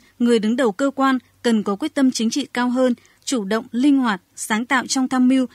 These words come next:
và thực hiện nhiệm vụ. Tập trung đánh giá kết quả các nghị quyết chuyên đề, đề án để làm cơ sở cho đánh giá tổng kết nhiệm kỳ và xác định mục tiêu, phương hướng trong nhiệm kỳ tiếp theo. Thực hiện nghiêm túc công tác đánh giá, phân loại chất lượng tổ chức cơ sở Đảng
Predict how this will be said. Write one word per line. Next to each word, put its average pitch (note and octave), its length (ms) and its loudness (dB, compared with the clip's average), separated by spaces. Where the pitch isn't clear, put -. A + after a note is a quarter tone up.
và G#3 220 -2
thực F#3+ 160 -8
hiện G3+ 160 -4
nhiệm G3+ 140 -4
vụ. G#3 220 -4
Tập A#3 140 -2
trung C#4 200 2
đánh A3 140 -4
giá G#3 200 -2
kết D#4 200 -10
quả A#3 180 -2
các D#4 160 -6
nghị C#4 120 2
quyết D#4 200 -6
chuyên B3 200 -2
đề, G3+ 240 0
đề G#3+ 180 0
án G3+ 240 -2
để A3+ 140 2
làm G#3 240 0
cơ C#4+ 200 -2
sở A#3+ 220 -2
cho A#3 140 -6
đánh A3 160 -4
giá G#3 200 -2
tổng A3+ 220 -4
kết C#4+ 160 -2
nhiệm C4+ 160 2
kỳ G#3 280 -4
và G#3+ 220 0
xác D4+ 180 -4
định A3+ 160 0
mục G3+ 160 -2
tiêu, C4+ 160 0
phương B3+ 240 -2
hướng A3 160 -2
trong B3+ 220 0
nhiệm A3 120 -4
kỳ G3 180 -6
tiếp C4+ 180 -10
theo. A3+ 280 -4
Thực B3+ 100 -2
hiện A#3 280 2
nghiêm C#4 180 4
túc E4+ 200 -6
công B3+ 160 0
tác D#4 200 -4
đánh A3+ 180 -2
giá, A3 320 -2
phân C#4 200 2
loại B3 140 0
chất - 160 -2
lượng C4+ 160 2
tổ G#3 180 -4
chức A3+ 200 -10
cơ C4 120 -2
sở A3+ 180 -4
Đảng F#3+ 220 -2